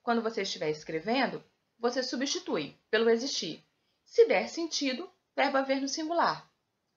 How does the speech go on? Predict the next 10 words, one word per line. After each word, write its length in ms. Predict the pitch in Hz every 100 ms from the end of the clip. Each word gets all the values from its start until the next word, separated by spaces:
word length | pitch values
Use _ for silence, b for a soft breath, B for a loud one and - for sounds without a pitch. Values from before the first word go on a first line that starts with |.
| _
Se 160 | -
não 180 | 349 247
der 200 | 196 190
sentido, 560 | - 302 - 269 262 302 _ _
verbo 300 | 208 202 214
haver 220 | 214 220
vai 100 | 226
para 180 | 220 226
o 60 | 233
plural. 400 | 285 214 -